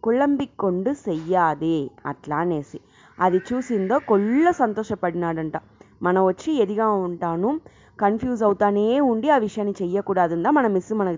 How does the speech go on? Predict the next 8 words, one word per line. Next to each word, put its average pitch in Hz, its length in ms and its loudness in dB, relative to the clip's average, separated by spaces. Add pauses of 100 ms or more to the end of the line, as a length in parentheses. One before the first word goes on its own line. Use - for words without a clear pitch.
చెప్పారు" 160 560 -2 (420)
అట్లా 170 220 -2
అని 214 100 0
తెలిసిన 208 280 -4
వాళ్ళ 262 160 2
మిస్ 214 300 0
ఓడిపోయి 202 680 4
చెప్పినాడంట. 175 500 -2